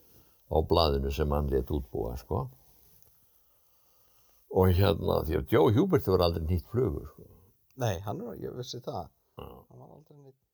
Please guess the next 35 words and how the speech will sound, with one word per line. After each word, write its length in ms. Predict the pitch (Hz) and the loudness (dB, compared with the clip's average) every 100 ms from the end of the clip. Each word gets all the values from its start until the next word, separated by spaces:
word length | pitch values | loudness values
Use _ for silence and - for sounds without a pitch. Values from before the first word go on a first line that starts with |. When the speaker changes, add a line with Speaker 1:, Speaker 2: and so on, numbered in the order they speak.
| _ _ _ _ _ _ _ _ | _ _ _ _ _ _ _ _
Speaker 2:
Hér 280 | - - 135 | -6 0 0
lýkur 480 | 143 131 - - 120 | 0 -4 -6 -4 0
samtali 460 | 113 117 120 117 117 | 0 -2 -6 -4 -4
okkar 240 | 110 95 | -4 -2
pabba. 300 | 92 85 - 117 127 - _ - _ - - _ - - | 0 0 0 -2 -4 -18 _ -20 _ -20 -20 _ -20 -14
Hann 180 | 95 95 | -6 -4
hefði 200 | 90 85 | -2 -4
getað 200 | 76 85 | -10 -6
sagt 380 | - 85 - - | -4 -4 -8 -14
okkur 240 | - - 80 | -14 -14 -4
veiðisögur 540 | 95 87 - 85 90 | -2 0 -2 -2 -4
í 0 | |
marga 400 | 87 - 107 - 85 - | -4 -4 -4 -4 -2 2
daga, 320 | 95 87 78 - _ - - - _ - - | 2 2 -4 -10 _ -20 -20 -20 _ -20 -16
ef 160 | - - | -8 -6
svo 100 | 73 | -6
vildi 200 | 78 - - | -6 -8 -8
til. 160 | - - _ - - - - - - - 90 | -10 -10 _ -20 -20 -20 -20 -20 -20 -10 -6
Hér 120 | 90 | 0
látum 300 | 92 - 92 | -2 -2 -6
við 80 | 87 | -4
gott 200 | 92 - | -4 -4
heita 300 | 87 85 90 | -4 -4 -4
og 240 | 98 92 - | -2 -4 -6
þökkum 400 | 98 - 90 95 | -8 -6 -8 -6
Haraldi 340 | 98 92 90 85 | -4 -4 -2 -2
Stefánssyni 460 | 76 87 95 110 | -2 -2 -4 -6
og 60 | 113 | -6
honum 120 | 92 | -6
pabba 300 | 92 85 135 | -6 -6 -6
fyrir 180 | 127 92 | -4 -2
að 80 | 87 | -2
leyfa 180 | 85 85 | -2 -4
okkur 220 | - - | -8 -12
að 260 | - - | -12 -20